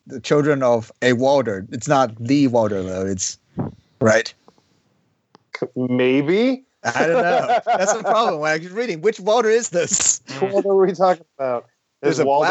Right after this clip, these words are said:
Speaker 2: Walders and
Speaker 1: Wal-
Speaker 2: there's
Speaker 3: Black Walder has,
Speaker 2: Walders.
Speaker 3: has, has bedded almost all the women there, apparently. Like, maybe that, <laughs> his, his Frey was lying about it, right? It said, like, Walder's
Speaker 2: Wait, Black
Speaker 3: been there.
Speaker 2: Walder's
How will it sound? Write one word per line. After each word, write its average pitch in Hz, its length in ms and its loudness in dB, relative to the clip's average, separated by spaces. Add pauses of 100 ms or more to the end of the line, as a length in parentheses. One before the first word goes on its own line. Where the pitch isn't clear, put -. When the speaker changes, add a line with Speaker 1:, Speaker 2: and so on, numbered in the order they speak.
Speaker 2:
Walders 143 100 -2
and 151 80 0
Speaker 1:
Wal- 196 140 0
Speaker 2:
there's 131 180 -8
Speaker 3:
Black 226 400 -4
Walder 240 300 0
has, 202 200 -6
Speaker 2:
Walders. 165 80 -8
Speaker 3:
has, 175 220 -4
has 160 180 -6
bedded 175 360 0
almost 160 320 -4
all 160 100 2
the 147 100 -2
women 160 280 -6
there, 127 180 0 (180)
apparently. 120 440 -16 (280)
Like, 131 140 -12
maybe 139 180 -6
that, 147 680 -6
<laughs> - 20 -4
his, 139 160 -8 (140)
his 156 180 -6
Frey 165 240 -6
was 135 180 -8
lying 170 240 -2
about 123 220 -4
it, 117 100 -6
right? 143 160 0
It 135 80 -10
said, 139 180 -12
like, 127 160 -6 (480)
Walder's 143 260 -2
Speaker 2:
Wait, 135 60 -4
Black 147 180 0
Speaker 3:
been - 20 -14
there. 139 180 -16
Speaker 2:
Walder's 175 280 -4